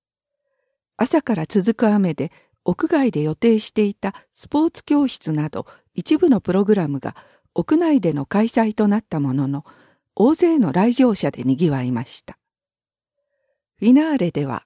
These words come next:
出演アスリートたちから一言ずつメッセージをいただきました。同日誕生日を迎えた、元サッカー日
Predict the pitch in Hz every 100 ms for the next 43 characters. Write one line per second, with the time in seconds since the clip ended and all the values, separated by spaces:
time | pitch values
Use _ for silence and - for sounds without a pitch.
0 | _ - - 294 302 294 277 254 302 294
1 | 294 - 170 143 - - 113 147 _ _
2 | _ - - 302 285 285 277 277 - 196
3 | 330 - 277 208 156 117 120 143 139 -
4 | 135 107 - - - - _ _ _ _
5 | _ _ _ _ _ _ 180 294 277 277
6 | 240 226 214 262 311 302 220 151 135 147
7 | 160 151 - 147 - _ _ _ _ _
8 | _ - 262 - - - 226 _ - 139
9 | 135 _ 165